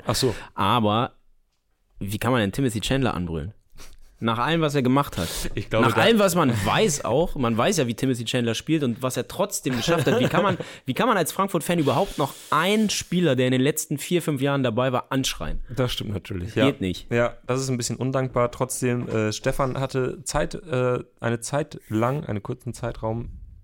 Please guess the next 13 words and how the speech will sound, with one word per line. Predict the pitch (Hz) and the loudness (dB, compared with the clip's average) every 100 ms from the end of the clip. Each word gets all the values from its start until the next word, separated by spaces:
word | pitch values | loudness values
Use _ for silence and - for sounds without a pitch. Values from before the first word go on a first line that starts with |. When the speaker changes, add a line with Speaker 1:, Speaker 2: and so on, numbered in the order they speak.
| - - - - - | -20 -20 -20 -18 -2
Speaker 1:
egal, | 110 90 - - - - | 0 0 -4 -16 -14 -4
hatte | 123 | -2
jedenfalls, | 127 113 117 107 - - | -2 -2 -2 -2 -6 -4
ähm, | 104 101 98 98 98 101 107 - _ _ | 0 2 2 0 -4 -6 -8 -14 _ _
kurz, | - 131 - - _ - | -4 -4 -8 -18 _ -12
hä? | - 110 - - _ _ _ | -6 -4 -6 -14 _ _ _
Ich | - | -14
krieg | 107 | -6
den | 202 | 0
Satz | 202 - | 0 -2
nicht | - | -6
zu | - | -4
Ende. | - 90 | -2 -2